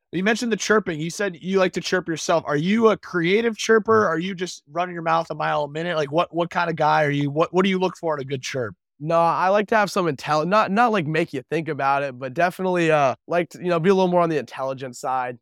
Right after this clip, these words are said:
Speaker 2: I like, you know, I like to, I like to get some, some insight. Uh, I'm not gonna, like, sit here and, like, you know, drop, you know, specifics,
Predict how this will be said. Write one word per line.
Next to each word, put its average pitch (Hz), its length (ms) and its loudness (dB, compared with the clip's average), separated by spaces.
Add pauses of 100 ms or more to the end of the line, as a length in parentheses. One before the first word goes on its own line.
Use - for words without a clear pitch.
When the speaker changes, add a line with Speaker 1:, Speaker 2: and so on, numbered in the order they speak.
Speaker 2:
I 143 120 0
like, 151 160 -2
you 156 80 -4
know, 143 60 -4
I 151 80 -2
like 175 220 0
to, 165 140 -2
I 139 60 -4
like 165 180 -2
to 170 80 -6
get 160 160 -4
some, 139 220 -8
some 139 200 -8
insight. 135 680 -6
Uh, 131 320 -4
I'm 151 60 -4
not 165 160 0
gonna, 165 100 0
like, 147 160 0
sit 160 100 -8
here 156 80 -6
and, 139 100 -6
like, 123 140 -4 (140)
you 110 80 -18
know, 113 100 -16 (100)
drop, 151 320 -2
you 135 120 -10
know, 120 80 -12
specifics, 127 640 -12